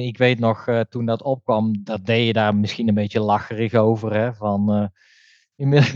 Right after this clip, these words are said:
<laughs> inmiddels ben ik ook wel wat ouder en, eh, laatst met een potje voetbal, eh,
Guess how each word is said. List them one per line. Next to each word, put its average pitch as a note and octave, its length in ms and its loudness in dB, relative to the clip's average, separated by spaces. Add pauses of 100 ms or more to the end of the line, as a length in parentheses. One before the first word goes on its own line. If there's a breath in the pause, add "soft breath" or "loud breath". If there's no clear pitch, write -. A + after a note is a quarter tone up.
(100)
<laughs> - 80 -20
inmiddels C#3+ 340 2
ben B2 140 2
ik A2 100 -2
ook A#2+ 140 -2
wel C3 160 2
wat B2+ 180 -4
ouder B2+ 460 2
en, B2 220 -6
eh, B2+ 720 -2
laatst B2 320 -2
met C3 100 2
een B2+ 100 2
potje A#2+ 380 0
voetbal, B2 560 2
eh, B2 100 2